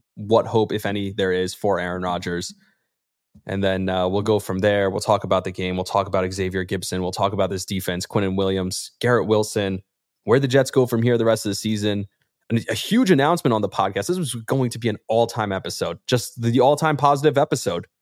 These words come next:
Um, and I just wanna say right now, this is going to be a fantastic podcast with or without Aaron Rodgers. The announcement that's coming up later is gonna be huge. Um, we're gonna do whatever we can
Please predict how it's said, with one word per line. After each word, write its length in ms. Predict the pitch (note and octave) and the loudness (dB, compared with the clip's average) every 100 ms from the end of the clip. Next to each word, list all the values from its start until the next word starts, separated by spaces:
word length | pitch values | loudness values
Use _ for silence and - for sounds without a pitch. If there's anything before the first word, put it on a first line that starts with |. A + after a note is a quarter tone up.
| _ _ _ _ _ - | _ _ _ _ _ 0
Um, 360 | G2+ G2+ G2 - | 2 2 0 -2
and 80 | A2+ | -2
I 100 | A#2 | 0
just 160 | C#3 | 0
wanna 160 | E3 D3 | 0 0
say 300 | - A#2+ G#2+ | 2 0 0
right 220 | G#2 G2+ | -2 -2
now, 240 | F#2+ E2 - _ _ | -4 -10 -16 _ _
this 160 | A#2 A#2+ | -4 -2
is 220 | C3+ - | -4 -2
going 260 | - A2+ A2+ | 0 0 0
to 100 | G#2 | -4
be 100 | G2+ | -4
a 40 | |
fantastic 600 | G2 F#2+ G2 G#2 G2 F#2 | -4 -6 -4 -4 -4 -6
podcast 420 | - F#2+ F#2+ F#2+ | -4 -4 -2 -4
with 160 | G2 F#2+ | -4 -4
or 80 | F#2 | -4
without 300 | G2+ F#2+ F2+ | -2 -4 -4
Aaron 160 | E2+ | -6
Rodgers. 480 | E2+ F2+ - B2+ - _ _ _ _ _ _ _ _ _ _ - G#2 | -8 -10 -10 -14 -16 _ _ _ _ _ _ _ _ _ _ -16 -14
The 200 | G#2+ G2+ | -8 -4
announcement 400 | G#2 A#2+ B2+ C3 | 0 0 0 -2
that's 120 | A#2 | -2
coming 160 | - A#2 | 0 0
up 120 | G#2 | 0
later 280 | G#2 G#2 G2+ | 0 2 0
is 120 | F#2 | 0
gonna 160 | - G2 | -4 -4
be 280 | G2 F#2 - - | -4 -6 -8 -14
huge. 480 | - G#2 - - - _ _ _ _ _ _ _ _ _ | -4 -4 -4 -14 -20 _ _ _ _ _ _ _ _ _
Um, 440 | G#2 G2+ F#2+ F2+ - - | -2 0 -2 -6 -10 -6
we're 220 | G#2 C#3 | 0 2
gonna 160 | D3 | 2
do 120 | C3 B2+ | 2 4
whatever 260 | A#2+ A2 | 2 2
we 120 | G#2+ | -2
can 460 | G#2 - A2+ C3+ C#3 | -4 -2 -2 -2 -4